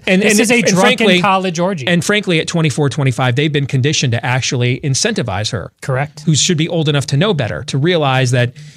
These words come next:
Speaker 1: she's supposed to be the steward of a game here and pass it on.
Speaker 2: But
Speaker 1: Right?
Speaker 2: she's a cult leader.
Speaker 1: Yeah, she's
Speaker 2: And
Speaker 1: a
Speaker 2: I
Speaker 1: cult
Speaker 2: mean it.
Speaker 1: leader. That's the difference between her and a Martina Navratilova. You know, I, I'm a, I, I, at times in my life, usually if there's a compelling storyline like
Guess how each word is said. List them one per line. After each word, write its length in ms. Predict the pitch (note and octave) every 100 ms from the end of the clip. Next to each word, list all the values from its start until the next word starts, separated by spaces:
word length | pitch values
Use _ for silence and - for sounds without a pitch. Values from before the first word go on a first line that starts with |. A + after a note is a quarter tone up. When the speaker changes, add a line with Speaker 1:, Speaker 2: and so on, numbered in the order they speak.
| -
Speaker 1:
she's 220 | - F#3
supposed 360 | - E3 D#3+ -
to 40 |
be 120 | D3 C#3
the 80 |
steward 320 | - - D#3 C#3
of 100 | A#2+
a 60 |
game 240 | B2+ F3 D3
here 160 | A#2
and 100 | A2+
pass 300 | - C3 -
it 80 | A2+
on. 320 | D3+ G2 F2 _ _ -
Speaker 2:
But 80 |
Speaker 1:
Right? 60 | B2+
Speaker 2:
she's 120 | D3+
a 60 | D#3+
cult 260 | - C#3
leader. 240 | B2+ A#2 A2+
Speaker 1:
Yeah, 140 | F#3
she's 140 | F3+ F3
Speaker 2:
And 100 | F3+
Speaker 1:
a 40 |
Speaker 2:
I 40 | F3+
Speaker 1:
cult 120 | F3+
Speaker 2:
mean 60 |
it. 40 | D3
Speaker 1:
leader. 240 | A#2+ A2 _ _ -
That's 180 | F#3+ F#3+
the 40 |
difference 280 | C4+ C4 C4
between 160 | - G3+
her 140 | G#3+
and 80 | F#3+
a 40 |
Martina 380 | F3+ E3+ G3 D#3+
Navratilova. 760 | C#3+ C3+ C3+ C3 A2+ A2+ E2 - _ _ _ _ _ _ _ _ _ _ - -
You 120 | C3+
know, 80 | C3+
I, 160 | E3+ -
I'm 160 | D#3 D#3
a, 120 | - _ _ _ _ -
I, 160 | D#3+ -
I, 260 | D#3 F3 - _ _ _ - -
at 140 | F3+ F3+
times 300 | F#3+ A3+ F#3
in 60 |
my 80 | D#3
life, 260 | C#3 D3 D#3
usually 340 | F#3 D#3+ D#3
if 80 | D3
there's 180 | D3 C3+
a 60 |
compelling 380 | C3+ B2+ D3 D3
storyline 500 | - D#3 C#3+ C3 D3
like 200 | C3